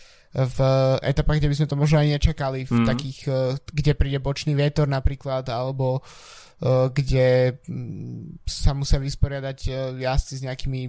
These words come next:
Speaker 1: nejakými atakmi, ktoré podelia proste pole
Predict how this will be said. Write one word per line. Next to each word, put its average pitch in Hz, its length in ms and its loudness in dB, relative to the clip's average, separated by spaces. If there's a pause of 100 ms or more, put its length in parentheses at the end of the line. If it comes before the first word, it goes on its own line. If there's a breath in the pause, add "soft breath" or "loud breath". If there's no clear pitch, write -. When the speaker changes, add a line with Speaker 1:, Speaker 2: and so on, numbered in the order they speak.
(960)
Speaker 1:
nejakými 131 460 -2
atakmi, 139 460 -2
ktoré 131 600 -2 (640 soft breath)
podelia 139 560 -2 (240)
proste 147 320 -6
pole 135 400 -2